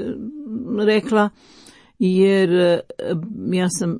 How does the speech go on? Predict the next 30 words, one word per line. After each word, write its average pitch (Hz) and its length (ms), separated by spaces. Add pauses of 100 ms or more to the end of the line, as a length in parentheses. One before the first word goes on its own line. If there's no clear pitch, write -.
što - 200
se - 160
tiče 185 280
samoga 175 800
iseljavanja, 165 920
iseljeništva, 165 960 (520)
e, 180 60 (640)
i 175 180
prognaništva, 156 840
moram 147 340
reći, 175 400
e, 233 80 (1160)
imala 185 340
već 175 240
ranijih 165 580
iskustava, 151 640
znači 170 280
od 160 100
najranijeg 170 600
djetinjstva, 226 680 (460)
e, 185 100
jer 180 340
su 185 180
moji 175 320
jako 170 280
nastradali 160 840
nakon 165 440
Drugog 165 300
svjetskog 170 380
rata 170 460